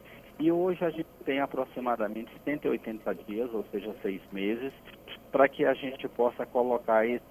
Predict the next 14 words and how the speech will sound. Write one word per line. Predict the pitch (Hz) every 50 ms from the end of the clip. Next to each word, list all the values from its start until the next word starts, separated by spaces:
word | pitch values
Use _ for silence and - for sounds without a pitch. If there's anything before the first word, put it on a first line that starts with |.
| - - - -
esse | 120 123 120 - - - 113 - - - -
teste | - 113 113 113 110 - -
na | 117 117
rede | 110 104 117 107 - 113
do | 110 110 110 - -
sus. | - - - - - - - - - - - - - - - - - - - - - - - - -
Esse | 196 220 - - -
teste, | 110 - - 113 117 120 104 110 113 - 95
né, | - 107 110 - - - - - - -
evidentemente, | - 151 175 170 165 151 104 113 107 101 - - 95 92 110 117 123 117 107 - - 101
né, | 104 107 104 104 - - - -
que | 127 127 131 127 - - - - - - - -
nós | 120 120 127 135 156 - - -
precisamos | - 143 135 - - 127 - - 123 123 135